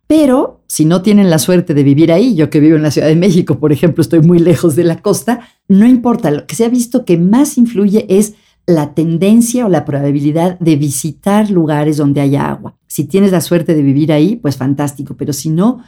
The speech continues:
si lo visitas, todavía mejor.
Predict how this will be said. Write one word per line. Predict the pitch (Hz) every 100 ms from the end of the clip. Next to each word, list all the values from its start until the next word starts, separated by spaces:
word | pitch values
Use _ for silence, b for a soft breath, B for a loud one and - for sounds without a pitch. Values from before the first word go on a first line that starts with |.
| B
si | - 156
lo | 147
visitas, | 139 139 196 180 214 220 - B _
todavía | - 151 151 156 165
mejor. | 151 139 - -